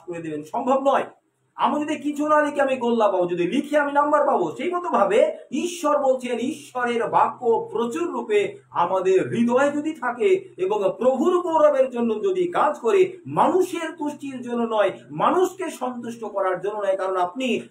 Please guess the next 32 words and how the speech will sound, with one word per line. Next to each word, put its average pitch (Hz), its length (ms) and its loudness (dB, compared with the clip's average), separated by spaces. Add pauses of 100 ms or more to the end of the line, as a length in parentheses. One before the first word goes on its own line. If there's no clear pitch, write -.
কোনো 285 400 2
মানুষকে 233 640 -2
সন্তুষ্ট 208 680 -8
করতে 185 340 -4
পারবেন 156 380 -2
না। 127 160 -8 (220)
একশো 240 460 -2
ভাগ 269 260 2 (180)
সন্তুষ্ট 226 520 -10
কোনো 196 360 -4
মানুষ 285 360 0 (380)
হবে 175 220 -2
না, 165 120 -2
কারণ 151 260 -2
মানুষের - 760 -2
আরো 233 340 -2
চাই, 202 380 0
আরো 254 360 -2
চাই, 220 280 -2
আরো 247 340 0
চাই, 247 200 -2
এই 320 80 -6
চিন্তা 277 300 -8
ভাবনা 254 200 -4
রয়েছে। 254 220 0
কিন্তু 226 220 -4
প্রভু 233 480 0 (200)
তিনি 202 220 -6
এই, 196 560 -2 (160)
আহ, 147 200 0 (120)
সন্তুষ্টির 175 540 -6
বিষয় 156 320 -10